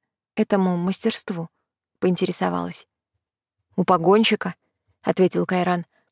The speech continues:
«Мой наставник, Тензу Сэй, рассказал о семье, где из поколения в поколение продолжают передавать мастерство покорителей небес». Так ещё в старину называли погонщиков драконов.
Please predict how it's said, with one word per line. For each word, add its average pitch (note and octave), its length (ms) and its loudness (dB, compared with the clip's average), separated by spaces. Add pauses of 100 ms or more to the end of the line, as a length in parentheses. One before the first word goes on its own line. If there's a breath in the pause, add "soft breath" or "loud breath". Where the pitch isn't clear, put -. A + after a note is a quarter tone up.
(320)
«Мой A3 180 6
наставник, G#3+ 880 2 (300)
Тензу F#3 440 4
Сэй, A#3 380 2 (440 soft breath)
рассказал A#3 500 4
о A#3 60 6
семье, A3 440 4
где F3+ 160 4
из F3 100 -2
поколения G3+ 480 4
в - 80 -4
поколение G3 540 4
продолжают F#3 720 4
передавать F3 640 2
мастерство F3 600 0 (180)
покорителей F3+ 580 2
небес». F3+ 460 2 (800 soft breath)
Так - 200 0
ещё F3 260 2
в E3+ 60 -2
старину F#3+ 400 4
называли E3 640 2 (260)
погонщиков E3 580 2
драконов. D#3+ 600 -2